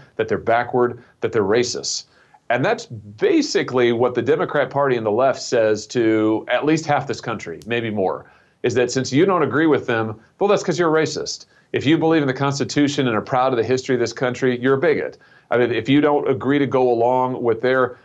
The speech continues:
agenda to transform our society, to cancel women's sports, for instance, uh, then there's something deeply wrong with you and, and you are a terrible person. I think people are sick of that. And this is, this is frankly one of the reasons I think President Trump became president, is because he was willing to call it out and people said, "Oh,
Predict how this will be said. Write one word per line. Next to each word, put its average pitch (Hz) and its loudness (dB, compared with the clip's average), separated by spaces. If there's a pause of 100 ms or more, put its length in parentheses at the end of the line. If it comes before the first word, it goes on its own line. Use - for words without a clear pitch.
(140)
agenda 123 0
to 110 -2
transform 131 -2
our 117 0
society, 113 0
to 101 0
cancel 139 -2
women's 123 0
sports, 123 -2
for 117 -4
instance, 113 -4 (360)
uh, 120 2
then 127 0
there's 127 0
something 135 -2
deeply 127 -4
wrong 117 0
with 127 -4
you 113 2
and, 104 -2
and 107 0
you 117 2
are 110 4
a 104 -2
terrible 113 0
person. 175 -2
I 185 0
think 302 2
people 156 2
are 98 0
sick - -4
of 113 0
that. 69 -4 (480)
And 123 0
this 185 2
is, 135 0
this 120 0
is - -14
frankly 113 -2
one 113 0
of 110 0
the 107 -2
reasons 110 -2
I 107 2
think 113 -6
President 107 0
Trump - -4
became 120 -2
president, 139 -2
is 110 -4
because 110 -2
he 147 0
was 160 0
willing 113 0
to 104 0
call 104 0
it 95 0
out 151 2
and 101 -4
people 120 -4
said, 117 0
"Oh, - 0